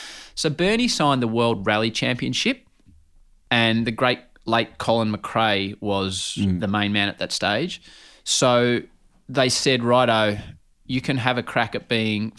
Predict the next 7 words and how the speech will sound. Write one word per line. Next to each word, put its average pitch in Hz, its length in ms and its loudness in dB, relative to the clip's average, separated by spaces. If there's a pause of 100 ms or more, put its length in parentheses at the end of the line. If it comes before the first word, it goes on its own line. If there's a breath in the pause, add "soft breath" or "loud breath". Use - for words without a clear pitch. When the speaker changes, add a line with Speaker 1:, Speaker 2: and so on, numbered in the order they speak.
Speaker 1:
for 117 100 -2
the 110 120 0
year, 117 600 0 (560)
our 107 480 2
World 110 440 0
Rally 113 300 0
Championship 104 680 -2